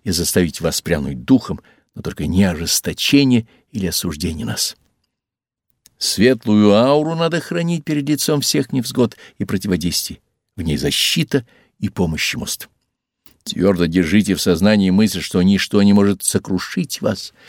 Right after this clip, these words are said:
что дух нерушим, что огонь духа сильнее всех вихрей земных и надземных. Огонь священный в груди не должен угаснуть.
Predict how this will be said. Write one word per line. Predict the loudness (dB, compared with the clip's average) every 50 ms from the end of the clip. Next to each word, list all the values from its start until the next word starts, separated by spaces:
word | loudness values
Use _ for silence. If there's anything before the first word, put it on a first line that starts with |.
| -20 -14
что | -12 -6 0 2 2 4
дух | 6 6 4 4 4 4
нерушим, | 4 6 6 6 4 2 0 -2 -2 0 2 0 0
что | 0 0 -2 -2 -2 -4 -12 -20 -20 -10
огонь | -4 -2 0 4 4 4 6
духа | 4 2 2 0 0
сильнее | 0 2 2 4 6 6 6 4 2
всех | 2 0 0 0 -2 -2
вихрей | -4 -2 -2 -2 -2 -2 -2 0 0 0 0 0 -6 -20 -18 _
земных | -4 0 2 4 6 6 6 6 4 0
и | -4
надземных. | -6 -4 -4 -2 -2 -2 -2 -4 -10 -16 -20 _ _ _ _ _ _ _ _ _ _ _ _ _
Огонь | -2 0 0 0 2 4 4 6 6 6 4
священный | 2 -2 -2 0 0 -2 -2 -2 0 2 4 4 4 4
в | 2 2
груди | 0 0 0 4 4 4
не | 4 4 2
должен | 2 2 0 0 0 -2 -2
угаснуть. | -4 -4 -4 -6 -8 -8 -10 -12 -16 -18